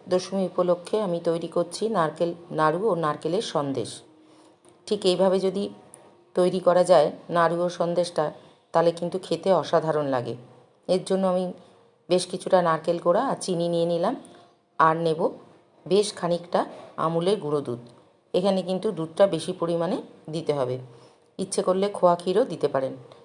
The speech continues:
এবার ভালো করে তিনটে উপকরণকে চটকে মেখে নিতে হবে। তারপর যোগ করেছি এক বাটি গুঁড়ো দুধ, এই লিকুইড দুধ।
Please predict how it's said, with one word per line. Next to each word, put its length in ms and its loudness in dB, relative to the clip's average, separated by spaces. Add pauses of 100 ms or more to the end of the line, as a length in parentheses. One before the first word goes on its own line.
(120)
এবার 220 4
ভালো 340 4
করে 240 -2
তিনটে 340 -4
উপকরণকে 680 0 (440)
চটকে 400 2
মেখে 260 0
নিতে 240 -4
হবে। 200 -4 (420)
তারপর 300 2
যোগ 280 -2
করেছি 460 -2 (300)
এক 220 4
বাটি 240 0
গুঁড়ো 260 0
দুধ, 180 -6 (260)
এই 140 6
লিকুইড 460 -2
দুধ। 240 -8